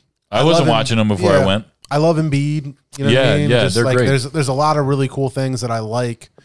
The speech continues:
Speaker 2: Um, you know, I, I, I forget all the time that Doc Rivers is the coach. Like,
Speaker 1: Yeah,
Speaker 2: you know what
Speaker 1: yeah.
Speaker 2: I mean? Like,
Speaker 1: Oh,
Speaker 2: it
Speaker 1: he's
Speaker 2: just,
Speaker 1: awesome,
Speaker 2: it's
Speaker 1: too.
Speaker 2: not even on my radar.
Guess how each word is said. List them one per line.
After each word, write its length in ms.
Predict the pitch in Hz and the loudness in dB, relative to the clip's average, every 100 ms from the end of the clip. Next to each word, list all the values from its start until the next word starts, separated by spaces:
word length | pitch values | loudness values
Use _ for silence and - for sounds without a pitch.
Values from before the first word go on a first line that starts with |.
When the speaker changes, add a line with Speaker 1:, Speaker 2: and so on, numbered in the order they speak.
| _ _ _ _ _ - | _ _ _ _ _ -10
Speaker 2:
Um, 340 | 113 104 101 139 | -8 -8 -8 -8
you 80 | |
know, 80 | 135 | -6
I, 180 | 143 139 127 | -4 -6 -6
I, 160 | 143 131 | -8 -6
I 60 | 135 | -6
forget 300 | 135 139 135 | -4 -2 0
all 140 | 127 | 0
the 80 | 120 | -2
time 680 | 127 127 139 135 120 113 117 | -4 -4 -2 -2 -4 -8 -10
that 180 | 110 - | -12 -8
Doc 240 | 110 110 | -8 -6
Rivers 300 | 113 110 104 | -8 -8 -8
is 100 | 95 | -10
the 60 | 98 | -8
coach. 380 | 107 127 - 95 | -6 -6 -8 -8
Like, 200 | 98 107 | -4 0
Speaker 1:
Yeah, 340 | 113 92 76 | 2 0 -2
Speaker 2:
you 80 | 120 | -4
know 60 | 113 | 0
what 60 | |
Speaker 1:
yeah. 200 | 104 104 | 2 2
Speaker 2:
I 40 | 123 | 0
mean? 80 | 113 | -2
Like, 160 | 110 | -2
Speaker 1:
Oh, 80 | 104 | 0
Speaker 2:
it 60 | 101 | 0
Speaker 1:
he's 80 | 117 | 0
Speaker 2:
just, 120 | 104 | 0
Speaker 1:
awesome, 160 | 107 110 | 0 -2
Speaker 2:
it's 100 | 90 | -2
Speaker 1:
too. 60 | |
Speaker 2:
not 160 | 131 131 | -2 -2
even 200 | 127 123 | -4 -4
on 100 | 123 | -4
my 100 | 117 | -6
radar. 540 | 107 120 139 107 82 | -6 -4 -2 -4 -6